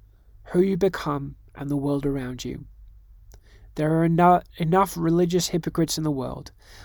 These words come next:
Let's not join their ranks with false prayers and false fasting.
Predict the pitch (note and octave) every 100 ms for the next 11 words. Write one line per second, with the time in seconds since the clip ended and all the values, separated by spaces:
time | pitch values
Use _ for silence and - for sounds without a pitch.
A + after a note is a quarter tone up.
0 | - F#3 F3 F3+ G3+ F#3+ F3+ G3 F#3+ G3
1 | G3 F3 D3 C3+ C#3 - E3 - - E3
2 | F3 - - D#3 D3 D3 - D3 - D3
3 | D3+ - D3+ C3 - C3+ -